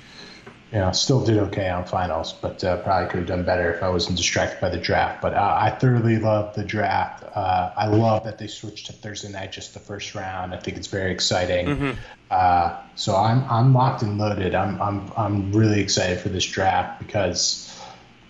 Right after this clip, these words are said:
Speaker 1: there's, there's a lot of movement. I think we know where guys are going in the,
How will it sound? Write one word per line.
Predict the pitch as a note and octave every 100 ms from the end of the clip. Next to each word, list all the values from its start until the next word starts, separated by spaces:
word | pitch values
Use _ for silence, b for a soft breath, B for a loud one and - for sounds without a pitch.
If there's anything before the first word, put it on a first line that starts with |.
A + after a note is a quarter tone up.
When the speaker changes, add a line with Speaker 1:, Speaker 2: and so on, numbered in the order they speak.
| - -
Speaker 1:
there's, | - B2+ B2+ A2 B2
there's | B2+ B2
a | B2
lot | A#2 B2
of | A#2+
movement. | A#2 A2+ G2+ F2+ - _
I | -
think | A2 B2+ -
we | A2+
know | A2 A2+ A2+ G#2+ A2 G#2 - - - -
where | A#2+ A#2+ A#2
guys | A#2+ A2+ A#2
are | G#2
going | A2+ A2+ A2+ A2+
in | A2 A2+
the, | G#2+ G#2 G#2 G#2 G2+